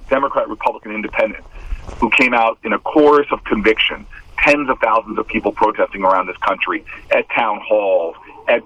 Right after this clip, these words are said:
Congress people's offices, uh, down here at the Capitol, saying, "Do not take away my health care." And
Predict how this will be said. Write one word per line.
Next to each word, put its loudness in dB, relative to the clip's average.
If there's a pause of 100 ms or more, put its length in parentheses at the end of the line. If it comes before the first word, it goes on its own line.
Congress -4
people's -10
offices, -2 (400)
uh, -2 (160)
down 0
here -2
at -8
the -10
Capitol, -2
saying, -2
"Do -2
not 0 (420)
take -2
away 2
my -4
health -4 (100)
care." -4
And -2